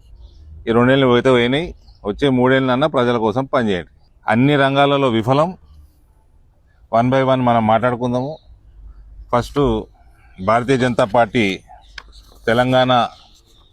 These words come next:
నుంచి మేము విడుదల చేస్తున్న ఛార్జ్ షీట్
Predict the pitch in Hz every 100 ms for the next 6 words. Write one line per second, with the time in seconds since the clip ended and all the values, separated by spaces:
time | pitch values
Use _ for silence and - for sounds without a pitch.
0 | _ _ _ _ _ - - - - -
1 | 110 127 151 117 120 - 110 117 110 113
2 | 120 143 135 131 - 131 143 - 107 101
3 | - 101 -